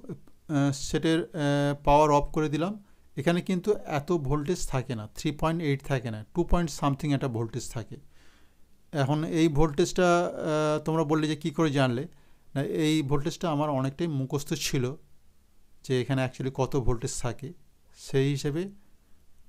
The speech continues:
প্রবলেমটাকে আমি তাড়াতাড়ি রেকটিফাই করতে পেরেছি। এবং এখানে ভোল্টেজটা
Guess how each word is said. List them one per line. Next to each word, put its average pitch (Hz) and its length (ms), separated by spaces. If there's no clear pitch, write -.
প্রবলেমটাকে 156 640
আমি 185 240
তাড়াতাড়ি 131 520
রেকটিফাই 143 600
করতে - 260
পেরেছি। 107 440
এবং 151 240
এখানে 185 240
ভোল্টেজটা 190 760